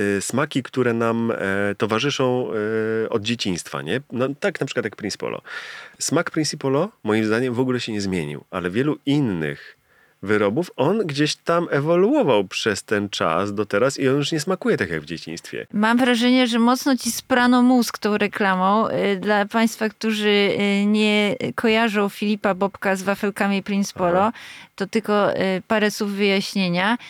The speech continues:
Speaker 2: Filip reklamował te wybitne wafelki.
Speaker 1: Tak.
Speaker 2: I to nie jest jedna reklama, to są dwie reklamy.
Speaker 1: Tak.
Speaker 2: Można ją znaleźć, można je znaleźć na YouTubie. Ja wczoraj je obejrzałam.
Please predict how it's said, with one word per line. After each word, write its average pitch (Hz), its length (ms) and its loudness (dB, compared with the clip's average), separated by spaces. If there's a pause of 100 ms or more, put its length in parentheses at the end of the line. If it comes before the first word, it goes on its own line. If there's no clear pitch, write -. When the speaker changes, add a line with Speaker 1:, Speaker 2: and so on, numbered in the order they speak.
(140)
Speaker 2:
Filip 208 540 0
reklamował 254 800 2
te 185 320 2
wybitne 208 580 2
wafelki. 226 560 4
Speaker 1:
Tak. 123 420 2 (140)
Speaker 2:
I 208 220 0
to 208 120 2
nie 196 240 2
jest 180 240 -2
jedna 170 440 0
reklama, 165 560 -2
to 202 120 -2
są 170 260 -4
dwie 180 400 2
reklamy. 170 560 2
Speaker 1:
Tak. 196 80 2
Speaker 2:
Można 226 400 4
ją 208 220 2
znaleźć, 208 640 0
można 190 300 0
je 220 320 4
znaleźć 180 680 0
na 190 140 0
YouTubie. 180 480 0
Ja 190 160 2
wczoraj 240 320 0
je 220 120 4
obejrzałam. 214 560 2